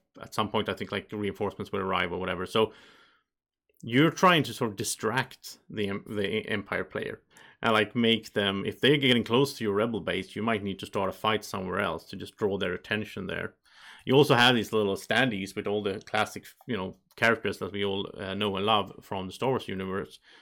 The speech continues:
So, you know, you can shape a different story as you play. Maybe it, it's, uh, Luke that is going and getting, you know, s-,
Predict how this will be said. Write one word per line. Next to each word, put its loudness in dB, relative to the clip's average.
So, 0
you -2
know, -4
you -4
can 0
shape 4
a -4
different 0
story 4
as -4
you -6
play. 2
Maybe 4
it, -4
it's, -6
uh, -2
Luke 2
that 0
is -6
going -2
and 0
getting, 2
you 0
know, -2
s-, -10